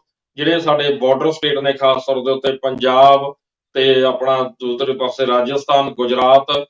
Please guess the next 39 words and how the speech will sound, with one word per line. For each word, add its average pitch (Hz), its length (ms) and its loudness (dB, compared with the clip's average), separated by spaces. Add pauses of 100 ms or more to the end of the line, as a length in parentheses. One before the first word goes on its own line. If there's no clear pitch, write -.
(200)
ਤੇ 151 180 0
ਹਿਮਾਚਲ 135 460 0
ਤੇ 147 220 -6
ਕੁਛ 151 240 -8
ਹੋਰ 151 260 -6
ਸੂਬੇ 123 360 -4 (360)
ਜਿਹੜੇ 151 360 0
ਬਾਰਡਰਾਂ 135 340 2
ਦੇ 135 100 0
ਨੇੜੇ 131 280 0
ਨੇ, 127 220 -2 (340)
ਉਹਨਾਂ 185 260 2
ਦੇ 190 80 2
ਵਿੱਚ 170 200 -2
ਇੱਕ 170 160 -6
ਮੌਕ 147 380 2
ਡਰਿਲ 143 280 -2
ਜਿਹੜੀ 143 260 -4
ਆ 143 60 2
ਉਹ 135 200 0
ਕੀਤੀ 139 340 -10
ਜਾਊਗੀ। 147 480 -2
ਕਿਉਂਕਿ 165 640 -4 (180)
ਆਪਣੇ 156 340 -2
ਵਾ-, 165 280 2
ਜਿਹੜੀ 175 200 -2
ਆਪਣੀ 180 520 4 (180)
ਜਨਰੇਸ਼ਨ 151 440 -4
ਆ 156 100 0
ਜਾਂ 151 140 2
ਆਪਣੀ 160 220 0
ਉਮਰ 170 200 0
ਦੇ 165 100 0
ਜਿਹੜੇ 180 180 2
ਲੋਕ 147 260 -4
ਨੇ 156 100 -4
ਨਾ 170 140 -2
ਰਾਓ 151 160 0
ਸਾਹਿਬ, 147 240 -2